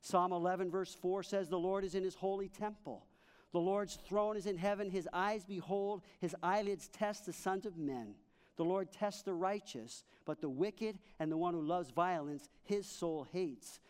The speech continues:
Upon the wicked he will rain coals, fire and brimstone, and a burning wind shall be the portion of their cup."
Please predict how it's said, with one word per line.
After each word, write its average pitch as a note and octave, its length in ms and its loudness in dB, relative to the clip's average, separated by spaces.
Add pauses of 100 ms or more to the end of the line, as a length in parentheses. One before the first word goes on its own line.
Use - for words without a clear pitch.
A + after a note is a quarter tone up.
(140)
Upon G#3+ 380 2
the G3+ 80 2
wicked G#3 360 -2
he G3+ 200 -2
will G#3 320 0
rain G3 280 -2
coals, F3 600 -2 (240)
fire A#3 340 4
and G3+ 100 -4
brimstone, F#3+ 600 0 (160)
and E3 120 0
a E3+ 80 4
burning G#3 460 0
wind G3 240 0
shall E3 140 0
be D#3 100 0
the D3+ 140 -4
portion G#3 440 -2
of C3 120 -4
their G#3+ 180 -2
cup." - 460 -8